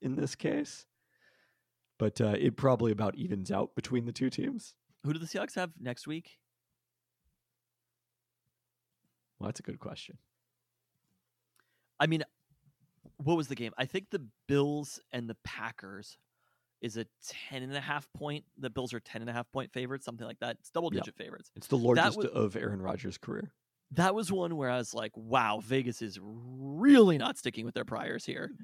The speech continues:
Speaker 1: That's fair, yes. Uh, the Seahawks are at Arizona after the Giants game.
Speaker 2: Man, that is, and Arizona's off this week?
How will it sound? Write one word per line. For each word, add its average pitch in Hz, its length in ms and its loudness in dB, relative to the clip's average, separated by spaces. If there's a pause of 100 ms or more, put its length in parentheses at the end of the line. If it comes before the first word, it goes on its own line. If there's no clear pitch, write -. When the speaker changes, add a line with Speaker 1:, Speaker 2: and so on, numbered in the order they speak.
Speaker 1:
That's 131 260 2
fair, - 280 -6 (180)
yes. 104 320 -4 (380)
Uh, 110 180 2
the 98 80 0
Seahawks 131 320 2
are 104 140 0 (100)
at 131 280 2
Arizona 101 600 -2 (1040)
after - 220 -10
the - 320 -8
Giants - 360 -12
game. - 220 -18 (400)
Speaker 2:
Man, 110 380 -6
that 117 160 0
is, 107 140 -4
and 127 160 0
Arizona's 117 340 -4
off 110 220 -8
this 113 120 -12
week? - 220 -8